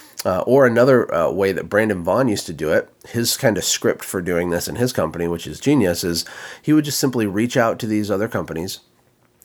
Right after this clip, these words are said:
and his script went something along the lines of, you know, uh, you know, "Hey, John, we don't know each other. I'm a small business owner in town just like you.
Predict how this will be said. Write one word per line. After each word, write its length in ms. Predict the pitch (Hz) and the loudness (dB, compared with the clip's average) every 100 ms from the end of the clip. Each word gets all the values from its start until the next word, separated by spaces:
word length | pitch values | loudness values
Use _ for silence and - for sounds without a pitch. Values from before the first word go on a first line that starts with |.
| - | -8
and 360 | 101 95 92 92 | -4 -2 -2 -4
his 180 | 107 98 | -2 -2
script 300 | - 120 - | 2 0 2
went 180 | 113 - | 0 2
something 320 | 104 101 98 | -2 0 2
along 260 | 98 92 | 2 2
the 60 | 92 | 2
lines 300 | 92 90 85 | 2 2 2
of, 240 | 85 90 - - - - - | 0 -2 -8 -20 -18 -18 -2
you 60 | 101 | 4
know, 160 | 90 | 4
uh, 300 | - 67 57 - - - | 4 0 -2 -6 -12 -2
you 100 | 104 | 0
know, 60 | |
"Hey, 180 | 87 156 | 2 0
John, 340 | 139 139 135 131 | 2 2 2 2
we 80 | |
don't 160 | 123 92 | 0 0
know 180 | 113 120 | 0 0
each 140 | 120 | 2
other. 360 | 120 110 113 - | 0 0 -2 -2
I'm 220 | 95 101 | -4 -4
a 100 | 92 | -4
small 260 | - 104 95 | -2 -2 0
business 320 | 95 101 104 | -2 -2 0
owner 220 | 98 92 | 0 0
in 120 | 90 | 0
town 340 | 87 101 92 90 | -2 -2 -2 -2
just 200 | 95 95 | -4 -2
like 200 | 87 104 | -2 0
you. 360 | 104 92 92 | 2 2 -2